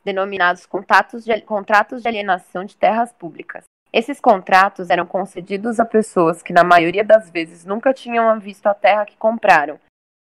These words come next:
E caso não fizessem benfeitoria no prazo de cinco anos, as terras deveriam ser devolvidas à União.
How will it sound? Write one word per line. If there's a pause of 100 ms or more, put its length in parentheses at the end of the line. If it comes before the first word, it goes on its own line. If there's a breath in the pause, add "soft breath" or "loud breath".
(260)
E
caso
não
fizessem
benfeitoria
no
prazo
de
cinco
anos, (300)
as
terras
deveriam
ser
devolvidas
à
União.